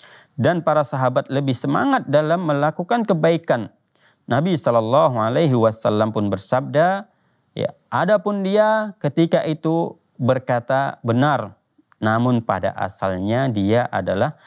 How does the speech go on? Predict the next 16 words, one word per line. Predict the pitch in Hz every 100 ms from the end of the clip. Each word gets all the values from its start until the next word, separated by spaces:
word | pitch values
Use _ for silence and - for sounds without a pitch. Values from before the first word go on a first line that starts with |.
| - _ -
adalah | 113 113 104 104
pendusta. | 104 92 87 - 90 85 - _ _ _ _ _ -
Ya, | - -
kemudian | - - 92 110 117 - _ _ _ _ _ -
Nabi | 104 135 139
sallallahu | - 95 95 110 117 98
alaihi | 95 110 101
wasallam | 92 90 - 98 98
bertanya | 92 - 170 202
kepada | 165 139 110 98 -
Ha-, | - - 110
Abu | 98 107 98
Hurairah, | 92 92 160 214 _ _ _ _ _
"Apakah | - - 101 104 117
engkau | 110 120
tahu | 120 147